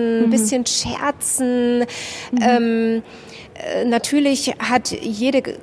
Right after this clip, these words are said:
Speaker 1: Krankheit und schwere Krankheiten haben ja ihren Schrecken, aber man k-, muss ihn ja nicht immer so ernst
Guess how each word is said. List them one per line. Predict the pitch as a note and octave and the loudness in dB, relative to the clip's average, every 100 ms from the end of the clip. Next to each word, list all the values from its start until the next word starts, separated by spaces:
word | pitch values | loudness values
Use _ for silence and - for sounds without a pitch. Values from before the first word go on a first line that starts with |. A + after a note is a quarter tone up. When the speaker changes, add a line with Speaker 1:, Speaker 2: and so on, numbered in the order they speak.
| - | -6
Speaker 1:
Krankheit | - A#3+ C#4 C4 A3+ | 0 2 2 0 0
und | A3+ A3+ | 0 -2
schwere | - B3+ C4 | 0 2 2
Krankheiten | B3 - A#3+ A#3 A#3 A#3+ | 0 0 0 0 -2 0
haben | A3+ A#3+ | 0 0
ja | A3+ | 0
ihren | A3+ A3 | 0 0
Schrecken, | G#3+ - C4+ - A#3+ G#3+ | 0 0 -2 -2 -2 -2
aber | - A3 A3+ A3+ A#3 - - - - - - - | -2 0 0 0 -4 -14 -20 -20 -20 -20 -20 -12
man | G#3+ A3 G#3 | -6 -6 -6
k-, | - - | -12 -10
muss | G#3+ G#3+ A3 C4 A3+ | -4 -2 0 0 0
ihn | A3+ | 0
ja | A3 | 2
nicht | A3 G#3+ - - | 0 -2 -4 -4
immer | - A3+ A3+ | -4 -2 0
so | G#3+ G#3 | -2 0
ernst | A3 B3+ C4+ - - - - | 0 2 0 -2 -4 -6 -8